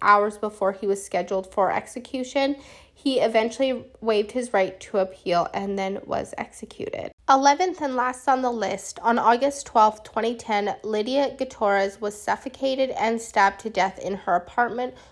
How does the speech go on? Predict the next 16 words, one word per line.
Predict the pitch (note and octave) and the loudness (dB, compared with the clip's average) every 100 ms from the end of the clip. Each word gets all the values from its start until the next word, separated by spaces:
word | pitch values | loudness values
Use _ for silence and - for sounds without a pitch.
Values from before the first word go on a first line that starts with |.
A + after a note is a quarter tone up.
| _ | _
while | A#3 | 4
her | A3+ A#3 | 4 2
two | - C4+ C4+ C#4 C#4+ - - | -2 0 0 2 -2 -6 -16
sons, | - - G#3 A3 B3+ - | -6 2 4 4 -2 -4
who | B3 | 0
were | A3 | 0
just | A3 A3+ - | 0 -6 -6
one | G3 G3 G3+ | 0 0 0
and | A#3 A#3+ | -2 -4
two, | A#3+ A3+ G#3 G3 | -2 0 2 2
were | G#3 G#3 | 2 0
in | - G#3 A3+ A#3+ - | 2 0 0 -4 -4
the | A#3+ | -4
home | A#3+ G#3 F#3 F#3 - - | 0 2 2 -2 -10 -12
just | - G3 - G3+ | -4 -4 -4 -6
nearby. | F#3 F3 F3 - - - | -2 -2 0 -2 -2 -10